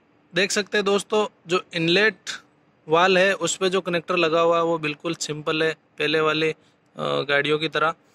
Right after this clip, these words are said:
और इसमें आप देख सकते हैं थोड़ी सी चेंजिंग दी गई है। ये चेंजिंग क्यों है आइए जानते हैं।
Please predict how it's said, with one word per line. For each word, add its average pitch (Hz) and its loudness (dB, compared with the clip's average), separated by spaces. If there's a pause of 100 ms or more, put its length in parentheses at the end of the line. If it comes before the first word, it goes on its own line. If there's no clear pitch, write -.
(420)
और 147 -4
इसमें 180 0
आप 170 2
देख 170 0
सकते 175 -2
हैं 175 2 (200)
थोड़ी 160 0
सी 190 -2 (260)
चेंजिंग 147 -2
दी 131 0
गई 120 0
है। 110 -4 (480)
ये 160 -2
चेंजिंग 170 -2 (340)
क्यों 185 4
है 180 2 (640)
आइए 156 2
जानते 120 -4
हैं। 110 -10